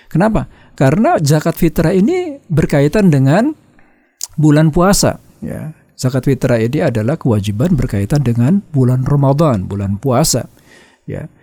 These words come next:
Karena seseorang itu, seseorang yang dilahirkan sesudah lewatnya bulan Ramadan, maka dia tidak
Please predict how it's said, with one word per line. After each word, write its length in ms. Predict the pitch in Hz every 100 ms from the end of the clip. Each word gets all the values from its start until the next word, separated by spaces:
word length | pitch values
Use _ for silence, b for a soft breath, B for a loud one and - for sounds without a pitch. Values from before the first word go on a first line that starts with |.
| b b
Karena 240 | 147 196 214
seseorang 480 | - - 214 214 190
itu, 220 | - 101
seseorang 480 | 139 139 160 226 202
yang 80 | 165
dilahirkan 800 | 143 131 117 175 208 180 110 98
sesudah 560 | 120 - 202 156 139 123
lewatnya 560 | 139 131 196 - 160
bulan 320 | 135 123 123
Ramadan, 540 | 120 120 95 101 131 208
maka 320 | 139 117 170
dia 400 | 139 110 127 220 B B -
tidak 480 | 117 117 135 202